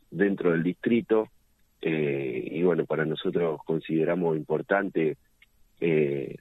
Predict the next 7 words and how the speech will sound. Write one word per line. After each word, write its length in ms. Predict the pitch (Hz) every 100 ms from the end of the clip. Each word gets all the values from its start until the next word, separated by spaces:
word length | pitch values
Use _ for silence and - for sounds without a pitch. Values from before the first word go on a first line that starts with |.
| -
poder 280 | 92 110 101
debatir 560 | 95 92 - 123 110
y, 200 | 92 78 -
y, 480 | 78 76 71 67 - _ _
y 100 | 87
poder 320 | 82 90 98
incluir 640 | 95 87 85 92 101 92